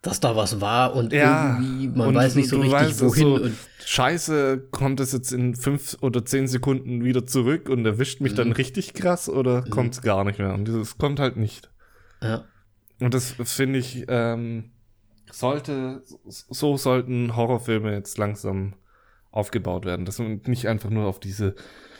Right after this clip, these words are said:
Speaker 2: billigen Jumpscares setzen, sondern mal einfach die Spannung aufrechterhalten und einen zu Tode quälen damit im Grunde, weil ich finde es viel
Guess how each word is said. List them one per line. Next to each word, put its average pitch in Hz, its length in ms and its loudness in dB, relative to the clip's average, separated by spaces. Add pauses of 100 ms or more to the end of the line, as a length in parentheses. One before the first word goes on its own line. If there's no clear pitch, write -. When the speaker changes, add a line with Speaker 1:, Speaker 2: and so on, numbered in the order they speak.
(540)
Speaker 2:
billigen 156 480 0
Jumpscares 131 720 0
setzen, 123 840 -2 (320)
sondern 107 640 0 (1900)
mal 107 220 -2
einfach 104 360 -2
die 104 120 -4
Spannung 107 480 -2
aufrechterhalten 98 1000 -2
und 92 220 -8
einen 92 360 -6 (460)
zu - 160 -10
Tode 104 400 2
quälen 92 440 -4
damit 92 300 -4
im 98 120 -8
Grunde, 92 360 -4
weil 90 100 -4
ich 90 80 -10
finde 104 200 2
es - 120 -2
viel 110 760 4